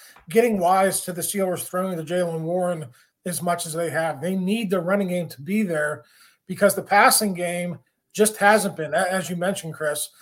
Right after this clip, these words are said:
Um, and even some of the things that were working when the receivers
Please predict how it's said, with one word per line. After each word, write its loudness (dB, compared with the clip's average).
Um, -2
and -2
even 4
some 2
of 2
the 4
things 0
that -2
were 8
working 0
when -2
the -4
receivers -4